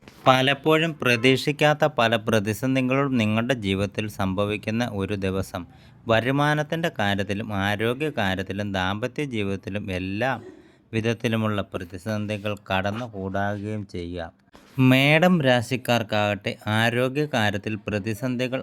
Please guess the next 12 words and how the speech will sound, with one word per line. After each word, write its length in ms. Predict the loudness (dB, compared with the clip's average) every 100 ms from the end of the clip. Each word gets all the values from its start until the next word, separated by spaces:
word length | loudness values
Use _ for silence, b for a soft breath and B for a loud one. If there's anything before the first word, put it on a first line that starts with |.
| -4
അനുഭവപ്പെടുകയും 840 | -2 -2 -2 -4 -4 -2 -2 -4 B B B _
വരുമാനമനുസരിച്ച് 1160 | 2 4 4 2 0 0 0 2 0 -2 -8 -10 -4
ചിലവ് 360 | -2 0 -2
നിയന്ത്രിച്ചില്ലെങ്കിൽ 920 | 0 0 0 -2 -6 -6 -4 -2 -4 -4
അത് 160 | -4 -4
കുടുംബത്തിൽ 600 | -6 -4 -2 -2 -4 -6
പ്രശ്നങ്ങളിലേക്ക് 1160 | -6 -6 -4 -4 -2 -4 -4 -4 -6 -6 -10 -6
എത്തിക്കുകയും 720 | -6 -4 -8 -6 -2 -2 -4 b b b b 0
കുടുംബത്തിൽ 540 | 2 2 0 -2 -4
സ്വസ്ഥതയും 680 | -6 -6 -8 -6 -6 -4 -4
സമാധാനവും 840 | -4 -4 -2 -2 -2 -2 -2 -2 -2
നിലനിർത്താൻ 720 | -2 -2 -2 -4 -4 -4 -4